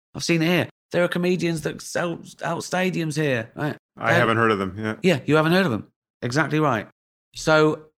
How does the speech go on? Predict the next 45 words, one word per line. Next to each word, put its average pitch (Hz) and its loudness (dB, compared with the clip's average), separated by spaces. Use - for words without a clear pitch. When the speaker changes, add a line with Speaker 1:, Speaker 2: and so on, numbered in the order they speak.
Speaker 1:
I'd, 151 2
I'd 151 0
say 151 2
do 165 4
it 143 2
for 147 -2
yourself. 123 -2
I'd 120 -2
say 127 2
do 151 2
it 147 -2
for 143 -2
yourself, 127 -2
try 139 0
and 127 0
please 120 0
yourself. 104 -4
And, 123 2
um, 123 2
there's 139 4
a 147 4
lovely, 151 4
there's 143 0
a 151 4
lovely, 143 2
couple 147 0
of 135 2
lovely, 110 2
uh, 90 -6
little 107 -4
adages 104 -6
I 101 -4
like. 101 -6
One 127 0
is, 117 -2
um, 110 -2
"A 110 -2
camel 131 2
is 113 0
a 110 0
horse 110 0
designed 104 -2
by 101 -2
committee." - -6
Speaker 2:
Yeah. 104 -2